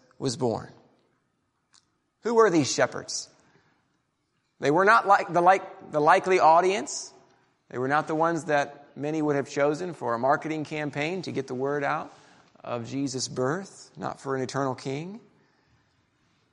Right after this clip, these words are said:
Sometimes we are pretty hard on the shepherds, saying that they're just the bottom of the rung of society. We could probably make too much of that, uh, a little bit. It seemed to be a noble profession,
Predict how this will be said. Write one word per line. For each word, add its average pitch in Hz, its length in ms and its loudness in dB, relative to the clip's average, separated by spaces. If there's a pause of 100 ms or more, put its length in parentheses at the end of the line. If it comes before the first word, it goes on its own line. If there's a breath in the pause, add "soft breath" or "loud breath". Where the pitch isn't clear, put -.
(340)
Sometimes 214 460 4
we 185 140 6
are 165 80 4
pretty 185 180 4
hard 175 360 4
on 180 100 0
the 175 100 -2
shepherds, 180 480 -4
saying 135 300 -6
that 123 100 -6
they're 135 100 -4
just 127 220 -8
the 101 80 -10
bottom 135 480 0
of 127 140 -4
the 123 100 -2
rung 127 400 -2
of 120 100 -8
society. 123 760 -2 (320 loud breath)
We 151 240 -2
could 147 100 -4
probably 175 240 2
make 160 220 0
too 196 160 -4
much 214 260 0
of 202 140 2
that, 208 260 2 (380 loud breath)
uh, 156 280 0
a 160 60 0
little 170 180 -2
bit. 175 200 -4
It 139 100 -6
seemed 151 200 -8
to 143 60 -6
be 139 100 -4
a 127 40 -2
noble 151 260 0
profession, 160 540 -6